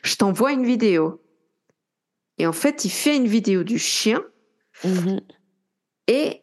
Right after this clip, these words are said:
Speaker 1: ce qui se passe, c'est que le chien a un truc dans la bouche. Puis au, au début, il pense que c'est une souris. Finalement, c'est un, une poule, je crois, ou je sais plus ce que c'est.
Speaker 2: <laughs>
Speaker 1: Et c'est, mais tu entends et Maggie et Alex d-, euh, parler de, mais qu'est-ce qu'il a dans la bouche ?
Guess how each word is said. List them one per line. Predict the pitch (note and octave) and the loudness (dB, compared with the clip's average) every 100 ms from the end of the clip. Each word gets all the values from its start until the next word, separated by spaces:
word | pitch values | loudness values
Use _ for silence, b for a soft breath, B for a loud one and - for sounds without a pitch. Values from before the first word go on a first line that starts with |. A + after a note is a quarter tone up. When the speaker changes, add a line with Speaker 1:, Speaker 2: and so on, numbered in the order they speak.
| - | -6
Speaker 1:
ce | - | -2
qui | C#4 | -2
se | C4 | 0
passe, | D4+ D#4+ | 0 0
c'est | G#3 | -2
que | - | 0
le | F3 | 0
chien | F3+ - C4 | 0 -2 -2
a | |
un | E3+ | -2
truc | - - A#3+ | -4 -4 -2
dans | G#3 F3+ | 0 0
la | D#3+ | 0
bouche. | E3 B3 D4+ - | -2 0 -2 -4
Puis | - | -2
au, | F3 F3 | -2 0
au | F3 | 0
début, | F3+ F#3 | 0 2
il | A3+ | 0
pense | - G#3 | 0 0
que | - | 0
c'est | F#3 | -2
une | C#3+ | -4
souris. | - - G3+ A3 | -2 0 0 0
Finalement, | - C#3+ D#3+ D#3+ | -4 -8 -6 -6
c'est | - | -6
un, | - - - | -8 -12 -12
une | - | -12
poule, | - - B3 A3 | -6 2 2 4
je | F#3 | 0
crois, | - G3+ | 0 0
ou | F3+ | 0
je | |
sais | - G#3+ | 0 -4
plus | - | -4
ce | - | -2
que | A3+ | -2
c'est. | - - D4+ B B B B B B _ _ | 0 0 -2 B B B B B B _ _
Speaker 2:
<laughs> | G#3 - - | -4 -4 -2
Speaker 1:
Et | G#3+ | -2
c'est, | - C4 - | 0 -2 0
mais | G3 | 0
tu | F#3+ - | 0 2
entends | G#3+ G#3 B3+ C#4 - _ _ _ _ _ _ _ _ | 2 2 0 0 -4 _ _ _ _ _ _ _ _
et | - D4+ | 0 4
Maggie | A#3+ F#3 - F#3+ - - _ _ _ _ | 4 2 2 0 0 -6 _ _ _ _
et | - F4 | 0 2
Alex | D4+ E3+ E3 G#3+ - - - _ _ _ _ _ _ _ _ _ - | 4 4 2 0 -6 -8 -10 _ _ _ _ _ _ _ _ _ -12
d-, | E3 E3+ - - | -12 -12 -8 -2
euh, | F3+ | -2
parler | F3 A#3 A#3+ A#3+ A#3+ C#4 | 0 0 0 2 2 0
de, | F#3+ F#3 - | 0 0 2
mais | F#3+ | -2
qu'est-ce | F#3 A#3+ | 0 -2
qu'il | - G#3 | 2 2
a | F3 | 4
dans | E3 | 2
la | E3 | 0
bouche ? | D#3+ A#3 C4 A#3+ | 2 2 4 0